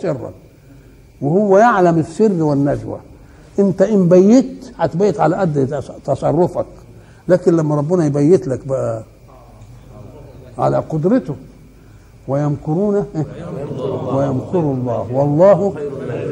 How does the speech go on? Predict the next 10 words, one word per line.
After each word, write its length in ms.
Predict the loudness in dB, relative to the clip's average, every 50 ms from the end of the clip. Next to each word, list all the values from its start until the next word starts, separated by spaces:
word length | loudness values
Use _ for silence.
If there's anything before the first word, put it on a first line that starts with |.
| -8 -4
خير 320 | 0 0 2 2 0 0 -2
الإيه؟ 260 | -2 -2 -2 -2 -2
خير 280 | -2 -2 0 0 0 0
الماكرين. 640 | 0 -2 -2 -2 -4 -4 -6 -6 -8 -8 -8 -10 -12 -18 -20 -20 -16 -8 -6
والذين 540 | -4 -4 -2 -2 -2 0 4 4 4 6 6
يمكرون 640 | 6 4 4 2 0 -4 -4 0 4 4 4 4
السيئات 640 | 2 0 -2 -4 -2 -2 0 0 0 2 4 2 2 2 -2 -10 -20 -20 -20 -20 -14 -4 0
لهم 320 | 0 0 0 0 -2 -2
عذاب 480 | -2 -2 -2 -2 -2 -4 -4 -4 -8 -12
شديد. 380 | -10 -10 -12 -12 -10 -12 -16